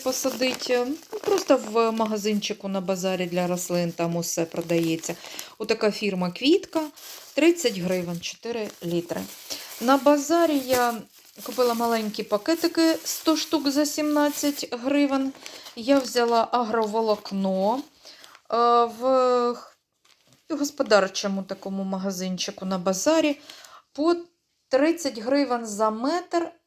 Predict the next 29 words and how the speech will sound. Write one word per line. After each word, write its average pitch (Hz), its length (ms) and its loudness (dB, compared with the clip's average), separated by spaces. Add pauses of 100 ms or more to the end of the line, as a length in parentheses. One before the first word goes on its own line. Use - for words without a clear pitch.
а 233 240 6
у 208 220 -4
м-, 208 600 -4
погонного 202 580 -2
метру 339 440 0
там 240 280 0
ширина 220 600 -2
метр 240 440 -4
шістдесят. 196 920 -4 (140)
Мені 160 260 -10
так 151 260 -8
сказали, 262 640 -2
я 220 200 -4
їм 185 340 -4 (220)
вірю. 165 260 0
Взяла 190 340 2
два 220 280 -2
метри. 175 480 -4 (560)
Бо 240 300 0
я 233 180 4
така 220 300 -4
хазяйка, 269 580 2
що 208 480 -4
вже 220 320 0
в 214 60 -2
нас 202 380 -2
приморозки, 294 720 0
морози 254 460 2
були, 277 380 0